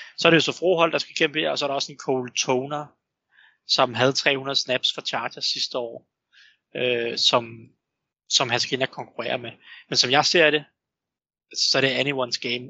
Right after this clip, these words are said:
og det kan også være, at de hiver en guard ind fra free agency, øh, en guard eller en center ind fra free agency,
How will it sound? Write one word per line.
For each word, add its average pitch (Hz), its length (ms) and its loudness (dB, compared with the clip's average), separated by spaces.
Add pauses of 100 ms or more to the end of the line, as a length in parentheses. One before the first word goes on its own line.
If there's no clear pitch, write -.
og - 80 -6
det 131 100 -2
kan - 100 4
også 131 160 0
være, 135 140 6
at 131 100 0
de 143 80 -8
hiver 131 300 -2
en 120 120 -12
guard 127 280 2
ind 131 360 -8
fra 123 220 0
free 127 320 -4
agency, 127 340 -8 (880)
øh, 123 500 -2
en 135 80 -14
guard 127 240 4
eller 123 140 2
en 117 80 -6
center 131 320 -2
ind 131 120 -4
fra 131 100 -6
free 135 220 -2
agency, 123 320 -4